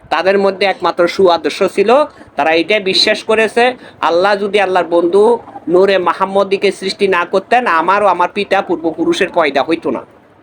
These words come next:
যেহেতু হয়েছে, তাহলে আমার আপন, সবচেয়ে আপন কে আমি খুঁজে নেব, সেটা হলো রাসূলুল্লাহ সাল্লাল্লাহু আলাইহি ওয়াসাল্লাম। এখন রাসূলুল্লাহ সাল্লাল্লাহু আলাইহি ওয়াসাল্লামের এই কথা সত্য বিদায়, ওই যে রাসূল বিরোধী যে দলটা আছে, সেই দলটা কলমা দিয়া বুঝাইয়া দিছে,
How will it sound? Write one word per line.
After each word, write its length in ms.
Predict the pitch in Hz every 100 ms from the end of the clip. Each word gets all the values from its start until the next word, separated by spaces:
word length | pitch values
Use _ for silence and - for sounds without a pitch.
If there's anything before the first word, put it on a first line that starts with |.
| _ _ _
যেহেতু 520 | 110 120 190 233 -
হয়েছে, 580 | 190 180 220 214 185 127 - - -
তাহলে 300 | - 165 196
আমার 260 | 196 175 196 196
আপন, 380 | 170 170 180 147
সবচেয়ে 420 | - 220 - 208
আপন 280 | 175 - 190
কে 280 | 190 180 190
আমি 160 | 165
খুঁজে 300 | - 170 165
নেব, 200 | 160 143
সেটা 240 | 127 165 175
হলো 140 | 170
রাসূলুল্লাহ 500 | 156 147 220 185 156
সাল্লাল্লাহু 420 | - 151 139 123
আলাইহি 140 | 107 107
ওয়াসাল্লাম। 960 | - - - - - - - - 156
এখন 220 | 170 202
রাসূলুল্লাহ 540 | 180 170 - 202 202 190
সাল্লাল্লাহু 580 | 214 202 196 190 185
আলাইহি 200 | 202 208
ওয়াসাল্লামের 760 | 208 196 196 202 208 214 220 208 - - -
এই 200 | 170 175
কথা 320 | 185 165 202
সত্য 580 | 196 202 202 - 214 202
বিদায়, 360 | 165 180 208 135 - - - - -
ওই 220 | 226 240
যে 160 | 214
রাসূল 400 | 180 175 - 285
বিরোধী 340 | 214 202 196 190
যে 180 | 170 175
দলটা 360 | 165 185 185
আছে, 220 | 208 180
সেই 180 | 160 190
দলটা 380 | 185 180 175 247
কলমা 360 | 247 196 180 170
দিয়া 180 | 156
বুঝাইয়া 340 | 147 135 156 143
দিছে, 300 | 127 120